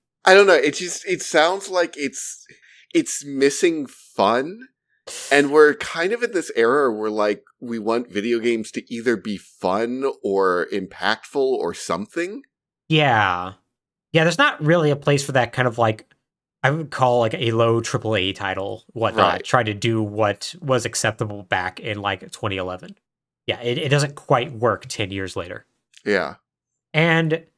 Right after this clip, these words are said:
Speaker 2: yeah, that's essentially gonna be what's, how the fans are going to react to it once the game's released. But
Speaker 1: Mm-hmm.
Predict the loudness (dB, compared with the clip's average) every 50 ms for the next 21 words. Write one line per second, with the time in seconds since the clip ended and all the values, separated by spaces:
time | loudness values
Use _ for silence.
0 | _ _ _ _ _ _ _ _ -6 -6 -6 -6 _ 0 0 0 0 -4 -16 -20
1 | -20 _ _ _ -6 -2 2 2 2 2 2 0 0 2 2 0 0 0 -2 -2
2 | 0 0 0 0 0 -4 -4 -4 -6 -6 -8 -8 -8 -8 -6 -8 -8 -6 -4 -6
3 | -6 -6 -8 -8 -8 -8 -8 -10 -10 -10 -8 -8 -8 -8 -10 -10 -12 -12 -8 -8
4 | -8 -10 -10 -14 -16 -8 -4 -4 -4 -4 -4 -4 -4 -4 -4 -4